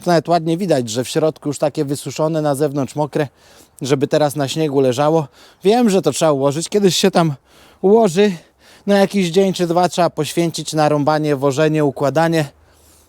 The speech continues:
i się to zapełni pomału.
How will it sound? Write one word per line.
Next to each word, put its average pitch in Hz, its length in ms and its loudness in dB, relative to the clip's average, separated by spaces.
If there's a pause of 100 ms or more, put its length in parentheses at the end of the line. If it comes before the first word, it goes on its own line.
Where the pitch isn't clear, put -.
i 185 120 -2
się 196 160 0
to 190 260 0 (180)
zapełni 180 800 0
pomału. 135 520 0